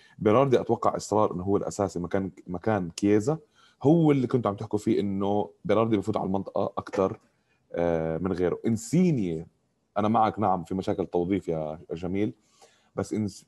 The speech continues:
إنسيني بطبيعته أفضل وهو بعيد عن الالتحامات، لأنه جسده صغير، آه، أصعب إله يلتحم أو يقدر، يعني، ي-،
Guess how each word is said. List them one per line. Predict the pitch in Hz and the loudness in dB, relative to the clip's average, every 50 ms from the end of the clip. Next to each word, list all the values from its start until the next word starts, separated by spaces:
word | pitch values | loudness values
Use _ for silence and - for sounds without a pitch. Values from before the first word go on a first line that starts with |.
| - | -6
إنسيني | 104 104 101 - 135 135 117 98 | -4 -4 -4 -2 -2 -2 -2 0
بطبيعته | 92 110 117 113 101 101 101 113 117 110 - - - 123 143 - - _ _ _ _ _ _ _ _ _ _ _ _ _ _ - | 2 2 2 2 2 0 2 2 2 2 0 0 0 0 0 -2 -6 _ _ _ _ _ _ _ _ _ _ _ _ _ _ -4
أفضل | 143 139 - - - 127 139 151 160 - - _ - | -4 -4 -4 -2 0 2 4 4 2 0 -4 _ -4
وهو | 98 98 110 120 117 117 | -2 0 2 2 2 2
بعيد | 107 104 101 104 123 143 135 117 | 2 0 0 2 4 2 2 2
عن | - 95 101 117 | 0 -2 0 0
الالتحامات، | 113 104 85 92 92 - 92 - - 92 92 85 85 - - | 2 2 0 0 -2 -4 -6 -4 -4 -2 -2 -2 -4 -4 -4
لأنه | 92 - 98 101 95 92 90 | -4 -4 -2 -2 -2 -2 -2
جسده | 85 110 113 - 117 107 104 | -4 -4 -2 -2 -2 0 -2
صغير، | 90 90 87 85 87 87 90 90 - - - _ _ _ _ _ _ _ _ _ - | -2 -2 -2 0 2 2 2 0 0 -4 -12 _ _ _ _ _ _ _ _ _ -8
آه، | 82 82 82 82 82 82 80 80 80 80 80 80 80 80 80 80 85 87 - 50 50 50 50 50 - - _ _ _ _ _ _ _ _ _ _ _ _ _ _ - _ _ - | -6 -4 -4 -2 -2 -4 -4 -4 -6 -8 -10 -12 -12 -14 -14 -16 -18 -18 -20 -20 -20 -20 -20 -20 -20 -20 _ _ _ _ _ _ _ _ _ _ _ _ _ _ -20 _ _ -2
أصعب | 127 123 - - 101 95 101 92 - | -2 -2 0 2 2 2 2 2 2
إله | 110 110 113 117 113 104 | 0 2 4 4 2 2
يلتحم | 95 95 90 82 - 117 110 - - 107 117 117 107 - - - | 0 0 -2 -2 -4 -4 -4 -2 -2 -4 -4 -6 -8 -8 -2 0
أو | 101 101 98 95 92 | 2 2 2 2 2
يقدر، | 101 - - 104 104 98 95 90 - - | 0 0 2 2 0 0 0 -2 -6 -8
يعني، | 82 87 90 - - - - _ - | -8 -8 -8 -8 -10 -14 -12 _ -6
ي-، | 104 82 | -6 -6